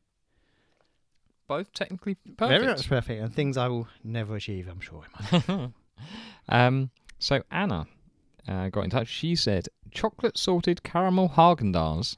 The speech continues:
Speaker 2: Wow.
Speaker 1: and kittens." <laughs>
Speaker 2: Combined?
Speaker 1: I don't know. Well, they know
Speaker 2: Don't
Speaker 1: th-, there is a, there is a full stop in between the two.
Speaker 2: Don't get hair in your ice cream.
Speaker 1: Oh, no, no. Um, and I don't know, but the, somebody responded to that and said,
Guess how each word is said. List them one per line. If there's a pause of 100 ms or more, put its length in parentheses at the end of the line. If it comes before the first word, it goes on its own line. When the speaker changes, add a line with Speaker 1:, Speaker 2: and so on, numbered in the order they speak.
(120)
Speaker 2:
Wow. (540)
Speaker 1:
and
kittens." (360)
<laughs>
Speaker 2:
Combined? (440)
Speaker 1:
I
don't
know.
Well,
they
know
Speaker 2:
Don't
Speaker 1:
th-,
there
is
a,
there
is
a (340)
full
stop
in
between
the
two. (260)
Speaker 2:
Don't
get
hair
in
your
ice
cream. (140)
Speaker 1:
Oh,
no, (140)
no. (280)
Um, (680)
and
I
don't
know,
but
the, (140)
somebody
responded
to
that (220)
and
said,